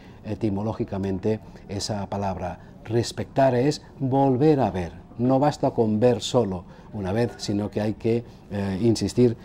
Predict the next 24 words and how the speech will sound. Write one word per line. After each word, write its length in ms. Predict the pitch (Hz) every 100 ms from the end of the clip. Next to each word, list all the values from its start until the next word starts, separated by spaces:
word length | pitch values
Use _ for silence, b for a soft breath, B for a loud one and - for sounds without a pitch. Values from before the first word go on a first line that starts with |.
| B
con 200 | - 101
nuestra 400 | 104 117 117 110
mirada 580 | 107 101 101 117 120 147
y 80 | 117
también 300 | 92 95 104
con 120 | 98
la 80 | 90
mirada 360 | 92 98 104 104
intelectual 720 | 123 117 104 - 110 135 123
y 80 | 131
moral 420 | 110 104 113 123 B B B
hacia 320 | 107 - 110
lo 140 | 104 98
que 100 | 95
nos 160 | 90
pueda, 760 | - 98 92 92 85 87 78 76
ah, 40 |
preocupar, 600 | - 101 90 85 78 - -
¿verdad? 340 | - - 113 117 - - -
Es 60 |
decir, 260 | 90 - 117
respectar 540 | 104 - 107 - 131
es, 520 | 135 135 120 135 147 - B B B
eh, 420 | 101 101 98 92